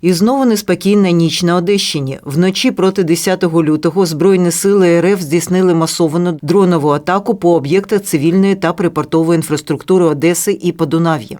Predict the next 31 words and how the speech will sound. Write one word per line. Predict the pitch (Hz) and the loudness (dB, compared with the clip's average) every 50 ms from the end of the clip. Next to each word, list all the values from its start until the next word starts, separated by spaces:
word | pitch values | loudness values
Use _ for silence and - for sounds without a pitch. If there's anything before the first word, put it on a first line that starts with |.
| _ | _
Першу | - 202 208 202 - - 208 | 0 0 0 0 0 -2 -2
хвилю | - 185 185 214 220 202 202 | -2 0 2 2 2 2 0
так | 196 180 165 | 0 -2 -4
званих | 143 147 165 165 185 190 185 180 170 170 | -2 -2 0 0 2 2 2 0 0 0
мопедів | 160 156 156 170 175 202 196 220 226 220 - | -2 -2 0 0 0 0 0 -2 -6 -4 0
росіяни | 175 196 190 - 208 202 220 226 220 214 | 0 0 0 2 0 0 2 2 0 -2
спрямували | 214 - 202 190 190 185 180 175 190 190 185 185 | -2 -2 0 2 2 2 2 2 2 2 2 0
по | 185 185 180 | 0 2 2
Одесі. | 180 180 151 151 151 135 - - - 127 | 2 2 2 0 -2 -2 -2 -6 -10 -10
Всі | - - - - 190 190 | -10 -8 -4 -2 0 0
дев'ять | 165 165 196 202 190 175 | 2 2 0 2 0 -2
шахедів | - - 185 165 - 202 202 170 180 175 | -2 -4 -4 -2 0 -2 -2 0 0 -2
знищили | 156 143 160 170 180 185 - - 202 190 180 | -2 0 0 0 0 0 0 -2 0 0 2
наші | 170 160 156 156 - 151 | 0 0 -2 -4 -6 -6
підрозділи | - 151 147 151 170 170 156 160 180 185 185 | -6 -6 -2 0 0 0 2 0 0 0 0
протиповітряної | 170 175 160 156 156 156 139 - - 156 151 151 151 151 156 156 156 156 160 156 | 0 0 -2 -4 -2 -4 -8 -4 -2 -2 -2 -2 -4 -4 -2 -2 -2 0 -2 -2
оборони. | 147 160 190 202 185 156 127 117 117 - | 0 0 0 2 0 0 -2 -4 -8 -4
Однак | 156 165 156 196 233 262 254 - | -4 -2 0 0 0 0 0 0
уламками | 226 220 233 254 247 226 - 226 208 208 202 | 0 2 2 0 -2 0 0 0 0 2 0
одного | 190 160 175 185 170 185 208 | 0 0 0 0 2 0 0
зі | 196 175 170 | 0 0 0
збитих | 151 156 151 185 190 190 175 151 | -2 0 0 -2 0 0 -2 0
Б | 139 160 | 0 -2
П | 160 165 156 | -2 0 0
Л | 151 156 | 0 0
А | 160 180 | 0 -2
пошкоджено | - - 180 - - - 185 180 151 160 170 165 156 | -2 -2 -4 -4 -2 0 0 0 0 0 -2 -2 -2
технічну | 135 170 160 - 180 170 160 - 165 160 156 | -2 -4 -4 -2 -2 -2 -2 -2 -4 -4 -4
споруду | - - - 170 170 175 165 147 165 | -4 -2 0 2 2 2 2 0 -2
припортової | 165 156 151 - 156 147 - - 165 147 147 160 | -2 -2 -4 -4 -4 -6 -2 -2 0 0 0 0
інфраструктури. | 156 139 - 156 147 - - 147 143 - - - 190 208 220 208 | -2 -2 -4 -6 -6 -6 -8 -8 -8 -6 -2 0 0 2 0 0